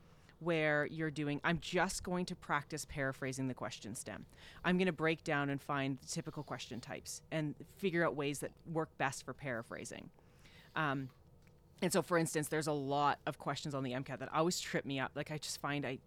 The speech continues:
my brain gets turned into a bit of a pretzel. Um, and that is when they're like, "Which of the following is contrary to the main idea expressed in the passage, or what the authors strongly disagree with?"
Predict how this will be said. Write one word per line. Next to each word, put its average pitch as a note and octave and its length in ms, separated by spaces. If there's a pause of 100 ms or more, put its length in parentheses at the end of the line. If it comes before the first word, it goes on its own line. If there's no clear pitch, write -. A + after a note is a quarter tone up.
(180)
my D#3 240
brain C3+ 280
gets - 200
turned C#3+ 220
into C3+ 200
a B2+ 40
bit B2+ 140
of B2+ 60
a C3 60
pretzel. D#3+ 440 (500)
Um, D#3+ 260
and D#3+ 160
that D3 180
is C#3 140
when C#3+ 140
they're C#3 160
like, C3 260 (260)
"Which F3+ 180
of F3+ 60
the F3+ 80
following C#3+ 600
is C3+ 580 (140)
contrary D#3+ 960
to F3 120
the D3+ 100
main C#3+ 220
idea C3+ 340
expressed - 420
in C#3+ 60
the C3+ 60
passage, C#3 400
or C#3+ 80
what D3 200 (220)
the E3 100
authors D3 320
strongly C#3+ 400
disagree B2+ 540
with?" G#3 260